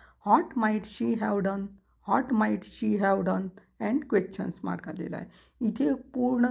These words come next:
तुम्हाला सगळं स्ट्रक्चर जे आहे तसं तुम्हाला मिळतं. इथे डब्ल्यूएच वर्ड्स आलेला आहे, what म्हणून, त्याच्यानंतर might आलेला आहे,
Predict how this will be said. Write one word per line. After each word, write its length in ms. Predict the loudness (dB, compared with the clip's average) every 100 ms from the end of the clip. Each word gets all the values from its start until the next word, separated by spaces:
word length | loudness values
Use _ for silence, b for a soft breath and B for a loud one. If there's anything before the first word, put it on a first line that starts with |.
| 0
तुम्हाला 360 | -2 0 0 -2
सगळं 380 | -4 -2 0 0
स्ट्रक्चर 480 | -2 -6 0 0
जे 240 | 0 0 0
आहे 300 | 0 0 0 0
तसं 220 | 0 -2
तुम्हाला 360 | 0 -2 0
मिळतं. 360 | 0 -2 -6 -14 -16 B B B -4
इथे 200 | 2 6
डब्ल्यूएच 500 | 6 6 4 4 2
वर्ड्स 360 | 0 0 -2
आलेला 280 | -4 -2 -2
आहे, 180 | -2 -2
what 340 | -2 -2 -2
म्हणून, 320 | -2 0 -2
त्याच्यानंतर 680 | -4 -16 _ -8 0 0 2
might 420 | 2 2 2 2
आलेला 320 | 0 0 0 0
आहे, 240 | 0